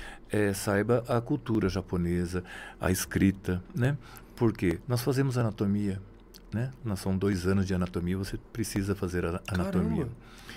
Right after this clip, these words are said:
Speaker 1: Então você tem que saber, sabe, aquele, o, não o básico, é dois anos de medicina, né? Que a gente estuda anatomia. Então você tem que ter isso daí e um erro, né? Um erro é fatal. Então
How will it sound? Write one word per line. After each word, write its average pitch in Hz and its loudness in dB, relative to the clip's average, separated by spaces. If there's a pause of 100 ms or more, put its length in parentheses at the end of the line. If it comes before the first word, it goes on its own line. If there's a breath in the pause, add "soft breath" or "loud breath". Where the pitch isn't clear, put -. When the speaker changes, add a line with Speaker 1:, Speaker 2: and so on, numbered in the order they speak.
(140 loud breath)
Speaker 1:
Então 117 2
você 147 4
tem 156 2
que 147 -2
saber, 117 6 (280 loud breath)
sabe, 98 2
aquele, 87 -2
o, 87 0
não 104 2
o 120 -2
básico, 92 4
é - 2
dois 85 2
anos 92 0
de 120 -6
medicina, 127 -4 (120)
né? 131 -4
Que - -10
a 82 -4
gente 95 -6
estuda 87 -6
anatomia. 90 -4
Então 151 4 (300 loud breath)
você - -4
tem 117 -2
que 123 -8
ter 95 0
isso 85 -6
daí 90 -4 (320 loud breath)
e 127 4
um 143 4
erro, 107 2 (220)
né? 123 -4 (280 loud breath)
Um 135 4
erro 131 4 (300 loud breath)
é - -2
fatal. 117 -4 (920 loud breath)
Então 117 0